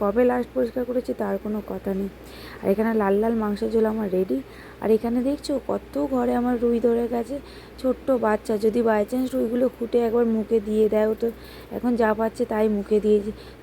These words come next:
কী হবে বলো তো, একদম খাটের পাশে নিচ থেকে রুই ধরে গেছে। ভগবান যে কবে দিন দেবে, আমি যে বাড়িটা করব কি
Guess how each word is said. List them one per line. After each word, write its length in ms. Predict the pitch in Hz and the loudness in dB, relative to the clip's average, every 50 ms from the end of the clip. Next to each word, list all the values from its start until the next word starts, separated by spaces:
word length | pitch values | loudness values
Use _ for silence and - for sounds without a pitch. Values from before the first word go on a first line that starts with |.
| - | -6
কী 100 | - 262 | -2 -2
হবে 300 | 240 208 202 202 208 226 | 0 2 2 4 6 6
বলো 280 | 233 240 247 247 247 254 | 6 4 4 2 0 0
তো, 180 | 247 294 311 302 - - - - - - - - | -2 -4 -6 -6 -8 -16 -20 -20 -20 -20 -18 -10
একদম 380 | - 233 262 247 - 302 302 294 | -6 -6 -6 -4 -2 -2 -2 -2
খাটের 380 | - - 202 202 - 233 247 233 | -4 -4 -6 -2 2 2 2 2
পাশে 300 | 240 220 208 208 202 247 | 2 0 -2 2 2 0
নিচ 240 | 226 226 233 233 226 - - | 2 2 0 -2 -4 -4 -6
থেকে 260 | - 254 - 277 269 | -8 -6 0 2 2
রুই 200 | 226 226 208 208 | 2 4 2 4
ধরে 220 | 196 220 214 208 208 | 4 4 2 2 0
গেছে। 280 | 214 208 202 - 220 202 - - - - - - - - - - - - | -2 -4 -4 -6 -8 -10 -10 -18 -20 -20 -20 -18 -18 -18 -18 -16 -6 -2
ভগবান 400 | 175 185 196 208 202 233 240 240 | 2 4 4 4 4 4 2 2
যে 100 | 247 262 - | 0 0 0
কবে 260 | - 226 220 233 262 233 | 0 2 4 4 4 4
দিন 240 | 226 247 247 240 | 2 0 0 0
দেবে, 240 | 233 247 240 233 262 | 2 2 4 4 2
আমি 220 | 247 233 233 233 226 | 0 0 -4 -4 -2
যে 120 | 226 247 | -2 0
বাড়িটা 400 | 214 214 196 196 202 196 233 233 | 0 2 2 2 0 0 0 -4
করব 360 | 226 240 247 262 254 269 254 214 | -2 -2 -2 -2 0 -2 -4 -4
কি 160 | - - 226 | -4 -10 -10